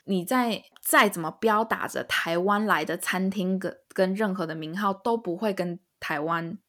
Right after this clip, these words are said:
一模一样，因为你用的食物的来源不一样，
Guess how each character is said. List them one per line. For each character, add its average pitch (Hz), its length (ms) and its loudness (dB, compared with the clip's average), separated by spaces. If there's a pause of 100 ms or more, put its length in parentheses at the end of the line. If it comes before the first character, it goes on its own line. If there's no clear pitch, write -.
(260)
一 220 120 2
模 170 200 -4
一 151 100 -8
样， 175 200 -2
因 240 100 0
为 285 100 4
你 190 160 0
用 226 180 0
的 180 120 2
食 - 400 -2
物 208 200 0
的 160 180 -2
来 147 200 -2
源 160 240 -2
不 175 180 -4
一 - 80 -10
样， 165 220 -2